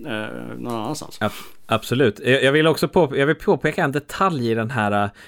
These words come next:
Speaker 2: historien som vi, som
Speaker 1: Mm.
Speaker 2: vi just, eh, rörde i här. Och det är ju, vi, vi har ju pratat om att vara mobilberoende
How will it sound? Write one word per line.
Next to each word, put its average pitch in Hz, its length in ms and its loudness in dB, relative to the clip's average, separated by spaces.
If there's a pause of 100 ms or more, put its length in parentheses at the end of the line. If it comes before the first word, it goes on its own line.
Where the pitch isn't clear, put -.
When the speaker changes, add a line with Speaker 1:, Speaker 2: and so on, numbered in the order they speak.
Speaker 2:
historien 123 640 2
som 107 160 -4
vi, 101 420 0
som 107 160 -2
Speaker 1:
Mm. 104 120 6
Speaker 2:
vi 98 160 0 (320)
just, 110 380 -2
eh, 113 40 4
rörde 107 720 4
i 113 120 4
här. 110 280 4
Och 110 80 0
det 131 80 4
är 131 140 6
ju, 131 200 6
vi, 127 180 6
vi 127 80 0
har 127 60 6
ju 127 60 6
pratat 131 340 2
om 131 200 4
att 110 60 0
vara 110 160 4
mobilberoende 107 1300 0